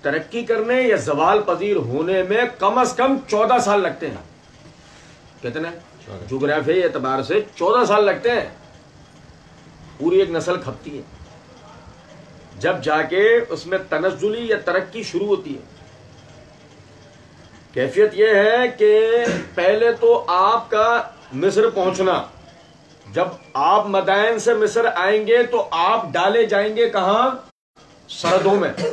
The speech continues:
Speaker 1: आप जिंदगी गुजारेंगे सालों तक गुलामों वाली, तीसरी दुनिया वाली।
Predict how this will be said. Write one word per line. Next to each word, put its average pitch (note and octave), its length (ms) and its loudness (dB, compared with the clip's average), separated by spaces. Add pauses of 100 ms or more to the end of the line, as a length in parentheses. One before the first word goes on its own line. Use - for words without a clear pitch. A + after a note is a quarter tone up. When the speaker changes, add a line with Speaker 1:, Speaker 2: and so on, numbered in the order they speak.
(1900)
Speaker 1:
आप F#3+ 280 2
जिंदगी G#3+ 440 -2
गुजारेंगे G#3+ 520 0
सालों - 1120 0
तक - 260 -2 (320)
गुलामों A3 440 4
वाली, F3 260 2 (840)
तीसरी A3+ 340 -6
दुनिया F#3 260 -4
वाली। B2 260 -2